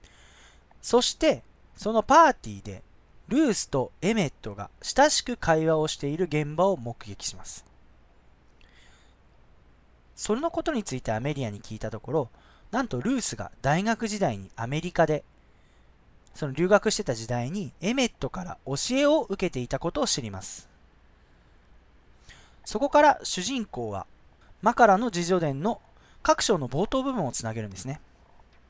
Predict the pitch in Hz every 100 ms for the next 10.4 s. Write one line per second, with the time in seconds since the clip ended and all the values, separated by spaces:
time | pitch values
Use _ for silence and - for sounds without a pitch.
0 | - - - - - - - - - -
1 | - - 190 277 277 180 - 120 107 -
2 | 139 95 - 139 127 147 196 240 254 226
3 | 156 220 - 262 170 123 - 151 196 233
4 | 214 156 123 107 139 - 123 - 120 -
5 | - - - - - 233 285 277 262 247
6 | 220 240 240 143 147 135 123 110 95 -
7 | - - - - - - _ _ - _
8 | - - - - - - - _ - -
9 | 208 240 262 - 131 - - 131 120 110
10 | 101 92 - -